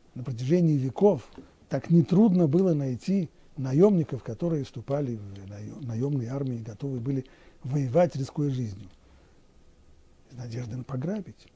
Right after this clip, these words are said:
И не стыдятся разврата и других мерзостей. Ну, а, так сказать, не грабить, а не насиловать, как же так можно? Это часть, э, часть военных приключений. Даже самые порядочные из воинов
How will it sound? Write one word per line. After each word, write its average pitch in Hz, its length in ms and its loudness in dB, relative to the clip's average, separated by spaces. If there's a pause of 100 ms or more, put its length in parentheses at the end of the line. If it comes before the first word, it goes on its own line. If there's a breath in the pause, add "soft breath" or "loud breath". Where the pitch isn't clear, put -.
(500)
И 240 80 12
не 233 140 12
стыдятся 196 500 10
разврата 175 540 6
и 170 40 2
других 165 360 -4
мерзостей. 123 600 -6
Ну, 123 180 -6
а, 113 300 -12
так - 80 -20
сказать, - 200 -20 (360 soft breath)
не 123 140 -14
грабить, 143 480 2
а 131 80 -2
не 131 140 -2
насиловать, 151 520 0
как 117 140 -6
же - 60 -20
так - 160 -10
можно? 101 320 -12 (840 soft breath)
Это - 120 -14
часть, - 440 -8
э, 143 280 -8 (840 soft breath)
часть 180 260 6
военных 185 360 4
приключений. 165 580 0
Даже 180 260 8
самые 202 380 8
порядочные 175 640 4
из 123 120 -4
воинов 143 420 -2